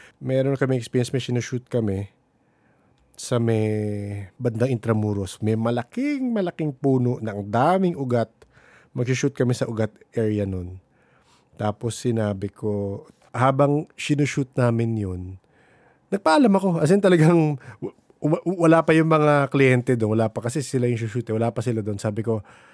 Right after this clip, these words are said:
"Ah, pasensya na, mag-shoot lang kami. Ah,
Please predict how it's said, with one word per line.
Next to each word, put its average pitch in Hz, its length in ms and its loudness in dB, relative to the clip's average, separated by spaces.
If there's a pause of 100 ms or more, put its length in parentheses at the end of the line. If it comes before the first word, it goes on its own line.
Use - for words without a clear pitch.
(160)
"Ah, 113 380 -2 (420)
pasensya 120 460 -2
na, 175 260 2
mag-shoot 123 480 -6
lang 135 160 -2
kami. 147 540 0
Ah, 107 560 -8